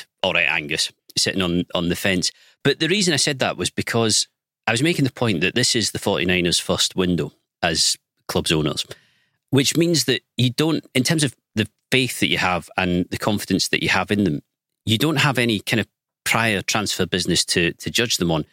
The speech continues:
If we'd been talking about the previous regime and you'd asked me, do you have confidence in them to deliver in the last week of the window? The answer would have been probably not, because the evidence of the past couple of years hasn't been great and,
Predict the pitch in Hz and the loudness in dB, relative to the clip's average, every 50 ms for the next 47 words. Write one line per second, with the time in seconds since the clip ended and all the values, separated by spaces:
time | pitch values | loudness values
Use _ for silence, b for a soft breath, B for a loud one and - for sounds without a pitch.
0 | _ _ _ _ _ - - - - 190 165 180 135 123 - 156 143 127 - 123 | _ _ _ _ _ -4 -2 0 0 0 2 2 0 2 0 0 0 0 0 0
1 | 110 110 104 - 90 - - 110 101 90 95 87 - - 92 92 87 - 104 107 | 0 0 0 -2 -2 -2 0 0 2 2 0 0 2 2 2 2 2 2 2 0
2 | 90 80 80 78 - _ _ _ _ - 92 87 90 90 92 87 92 90 87 - | 0 -2 -4 -6 -8 _ _ _ _ -2 -2 0 2 0 2 2 2 0 2 0
3 | - - 92 85 80 - - _ _ _ _ _ _ _ _ _ - - 104 92 | 0 0 -2 -2 -2 -4 -8 _ _ _ _ _ _ _ _ _ -4 -2 0 0
4 | 92 87 92 - - - 95 87 - 87 82 85 80 - - 92 85 82 80 - | 0 -2 -2 -2 -2 -2 -2 -2 -2 -2 -2 0 0 0 2 2 2 2 0 -2
5 | - - - 85 87 90 80 85 80 78 76 76 76 76 85 85 - - - 87 | -6 -8 -2 0 0 0 2 0 -2 -2 -2 -4 -2 -2 -2 0 0 0 -2 -2
6 | 87 - - - - 185 175 170 - 73 67 - _ _ _ - 107 110 110 127 | -4 -4 -6 -4 -2 -2 0 0 -2 -4 -6 -8 _ _ _ -4 -2 0 2 4
7 | 143 156 147 - - 107 107 98 87 90 - - 95 85 80 69 - _ _ _ | 2 2 2 2 0 0 0 -2 -2 -2 0 0 2 2 0 -2 -6 _ _ _
8 | - 120 104 98 90 98 90 101 117 110 78 - - _ _ - 87 - - - | -2 0 0 2 2 2 2 2 2 0 -2 -6 -10 _ _ -4 -4 -2 0 0
9 | 101 92 85 - - b b b b b b _ 95 101 101 95 98 104 95 90 | 0 2 0 0 -2 b b b b b b _ 2 2 2 0 0 0 0 0
10 | - - 85 90 - - 92 87 - - - 101 - - - 87 85 85 85 82 | 0 -2 -4 -6 -4 -4 -2 -2 -2 -2 -4 -4 -4 -4 -2 0 2 2 2 2
11 | - - 90 - - 64 - 82 80 78 - 113 120 120 104 - - - 95 90 | 0 0 0 -2 0 0 0 0 -2 0 0 2 2 2 0 -2 -2 -4 -2 -2
12 | 87 - | -2 -2